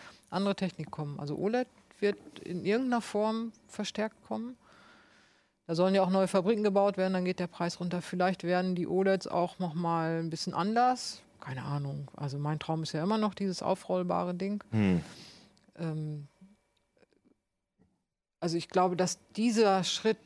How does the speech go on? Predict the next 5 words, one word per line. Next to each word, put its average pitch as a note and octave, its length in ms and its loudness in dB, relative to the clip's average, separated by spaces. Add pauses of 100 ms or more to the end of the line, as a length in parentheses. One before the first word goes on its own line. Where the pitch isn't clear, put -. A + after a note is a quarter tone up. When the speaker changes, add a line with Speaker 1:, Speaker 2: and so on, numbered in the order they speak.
(140)
Speaker 1:
diese F3 220 0
neuen F#3 320 2
Techniken F3 880 -2 (320)
oder D#3 240 -4
neue, F3 560 2